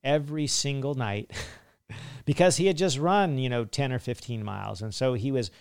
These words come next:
burning the calories, but he was feeding his body garbage, and the guy literally died in his fifties, though he was a marathon runner. And I think that may be the case of a lot of these younger folks that are not overweight, that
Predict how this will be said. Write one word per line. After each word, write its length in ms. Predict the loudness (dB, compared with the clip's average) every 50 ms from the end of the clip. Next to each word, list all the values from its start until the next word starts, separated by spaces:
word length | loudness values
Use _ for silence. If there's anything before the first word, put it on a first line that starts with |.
| _ _ _ _ -2
burning 320 | 2 2 2 4 2 2
the 80 | 0 0
calories, 640 | 0 0 2 4 4 4 4 4 4 2 2 0
but 160 | -2 -2 -2 0
he 120 | 0 0
was 180 | -2 -2 -4 -4
feeding 280 | -4 -4 -2 -2 -2
his 140 | -4 -4 -2
body 340 | -2 -2 0 0 0 -2 -2
garbage, 640 | 0 0 2 2 2 2 0 0 -2 -2 -4 -6
and 160 | -8 -8 -6
the 60 | -6 -4
guy 240 | -2 -2 -2 -2
literally 480 | -2 -2 -2 -2 0 0 0 -2 -2 -2
died 360 | -2 -2 0 0 0 0 -2
in 120 | -4 -6 -6
his 160 | -8 -8 -6
fifties, 580 | -6 -6 -6 -6 -8 -14 -16 -16 -18 -20 -20 _ _ _ _ _ _ -6
though 200 | 0 2 2 4
he 140 | 4 4 2
was 160 | 2 0 0
a 40 | -2
marathon 520 | -2 0 0 0 0 -2 -4 -8 -8 -8
runner. 240 | -8 -8 -8 -8 -8
And 160 | -6 -4 -4
I 60 | -2
think 240 | -2 -2 -2 -4 -4 -8 -16 -20 _ _ _ _ _ _ _ _
that 260 | -2 0 0 0 -2
may 280 | -4 -4 0 0 2 2
be 160 | 2 2 2
the 80 | 0 0
case 340 | 0 -2 -2 -2 -2 -2 -2
of 80 | -2
a 40 | 0
lot 220 | 2 2 2 2
of 80 | 0 0
these 300 | -2 -2 -2 -4 -4 -4
younger 320 | -4 -2 -2 -2 -2 -4
folks 400 | -4 -2 0 0 0 0 -2 -6
that 160 | -8 -6 -6 -6
are 100 | -6 -4
not 380 | -4 -4 -4 -4 -6 -8 -10
overweight, 680 | -8 -6 -6 -6 -6 -6 -2 0 0 0 0 -2 -4 -8
that 180 | -8 -8 -8